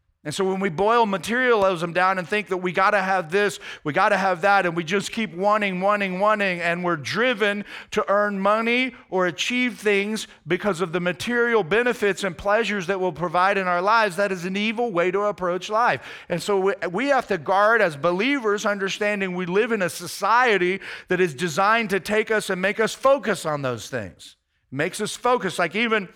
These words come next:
I'm gonna get, boy, I'm gonna, I'm gonna tread on some thin ice right here, bro. You ready? I don't even think I should say this, but my wife's not up here, so I will. I have to be careful about hunting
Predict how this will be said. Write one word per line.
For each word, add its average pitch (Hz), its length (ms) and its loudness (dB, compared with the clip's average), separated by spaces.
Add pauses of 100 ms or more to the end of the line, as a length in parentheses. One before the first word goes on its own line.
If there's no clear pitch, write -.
(280)
I'm 160 140 -2
gonna 147 160 -2
get, 139 180 -6
boy, 143 160 0
I'm 156 140 2
gonna, 143 200 -6 (140)
I'm 151 140 -2
gonna 135 160 -2
tread 131 400 -4
on 113 160 -2
some 98 340 -12 (540)
thin 143 280 0
ice 110 380 -4
right 98 240 -6
here, 101 200 -8
bro. 101 240 -8
You 110 160 -8
ready? 123 340 -4 (1200)
I 170 140 2
don't 131 180 -2
even 113 140 -8
think 120 160 -6
I 117 80 -2
should 107 220 -10
say 113 240 -8
this, 95 240 -10
but 113 200 -12
my 120 140 -4
wife's 123 340 -6
not 101 200 -8
up 98 160 -12
here, 95 160 -12
so 104 160 -12
I 92 100 -10
will. 87 320 -14 (1900)
I 233 220 4
have 294 160 2
to 254 100 2
be 233 140 0
careful 226 460 0
about 214 260 2
hunting 190 420 -4